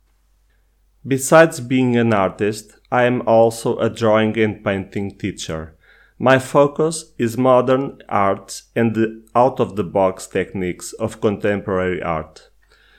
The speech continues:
The conceptual, uh, movement has spread through the arts in recent decades. This movement defends art as an idea. The object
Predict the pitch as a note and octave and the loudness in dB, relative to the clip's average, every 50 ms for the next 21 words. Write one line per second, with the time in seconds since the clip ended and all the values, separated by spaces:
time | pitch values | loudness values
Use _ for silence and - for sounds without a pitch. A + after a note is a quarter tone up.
0 | _ _ - B2 A#2+ B2 - - D#3 D#3+ E3 E3 - - D#3+ D3+ D3+ - - - | _ _ -14 -10 -8 -6 -2 2 2 2 2 2 0 2 0 0 0 -2 -4 -2
1 | D3 C#3 C#3+ C#3+ - - _ _ - - A#2+ A#2 A#2 A#2+ B2 A#2+ A2 F#2+ A2 G#2+ | 0 0 0 -2 -6 -12 _ _ -4 0 2 2 2 2 4 2 2 2 0 -4
2 | G2+ G#2 A2+ A#2 - - - - - B2 B2 A#2+ - - - _ - A#2+ A2+ G#2+ | -2 -2 -4 -6 -10 -18 -10 -4 0 0 0 0 -4 -8 -10 _ -2 0 2 2
3 | G#2 G#2 G#2 G#2 - - _ _ _ - _ _ _ _ _ _ _ - C3+ C3 | 2 0 -2 -6 -12 -20 _ _ _ -20 _ _ _ _ _ _ _ 0 2 2
4 | B2+ A2+ A2 G#2+ G#2+ G2 F#2 F2+ F2+ G2 - - - - - _ - A#2+ A2+ A2+ | 2 2 2 0 2 2 2 0 -2 -4 -6 -12 -16 -16 -16 _ -4 -2 0 2
5 | A2+ A2 A#2 A#2 A#2 - B2 A2 G#2 F#2 G2+ G2 F#2 - G2 E2+ E2+ E2 - - | 2 2 2 2 2 0 -2 -4 -2 -2 -4 -6 -6 -4 -6 -8 -8 -8 -12 -18
6 | - - - _ _ _ _ - A#2+ B2+ C#3+ C#3+ - - D#3 D3+ D3+ C3 C3+ C#3 | -20 -20 -20 _ _ _ _ -8 -2 -2 -2 -2 0 0 2 4 4 2 2 0
7 | C#3 C#3+ C#3 C#3 C3 C3 - - B2+ A#2 A2 A2+ A2 A2 - - - A2 G#2+ G#2+ | -2 -2 -2 -4 -6 -4 -2 0 0 2 2 0 -2 -4 -8 -6 -2 0 0 0
8 | G#2+ G#2+ - - - A2+ G#2+ G2+ A2+ A2 G#2+ G#2 G2+ G2 F#2 E2 E2 F#2+ F2 F2 | 0 -2 -4 -4 -2 -2 0 0 0 0 0 0 0 -2 -2 -4 -6 -6 -4 -4
9 | E2 E2 D#2 D#2 - _ _ _ _ _ _ _ _ - B2+ C3+ C3 - B2+ B2+ | -6 -6 -8 -12 -18 _ _ _ _ _ _ _ _ -2 0 0 0 2 2 0
10 | B2+ A2+ A2 A#2+ B2+ A#2+ A#2 A#2 - - - | 0 0 0 -2 -2 -2 -4 -6 -12 -20 -20